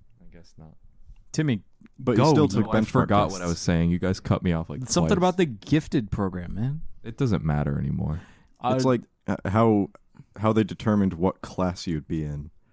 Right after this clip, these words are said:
Speaker 3: I, I thought it would just, well, then again,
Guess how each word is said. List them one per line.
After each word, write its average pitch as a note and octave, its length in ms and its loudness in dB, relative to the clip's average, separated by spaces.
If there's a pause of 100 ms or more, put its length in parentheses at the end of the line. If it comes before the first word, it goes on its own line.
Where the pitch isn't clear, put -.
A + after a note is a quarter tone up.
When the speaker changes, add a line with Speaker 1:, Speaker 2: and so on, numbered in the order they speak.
(1300)
Speaker 3:
I, G2 200 -4
I G2 160 -4
thought F#2+ 240 -6
it F2 80 -2
would E2 120 -4
just, - 400 -10 (1500)
well, A2+ 120 -4
then G#2+ 160 0
again, E2+ 500 -4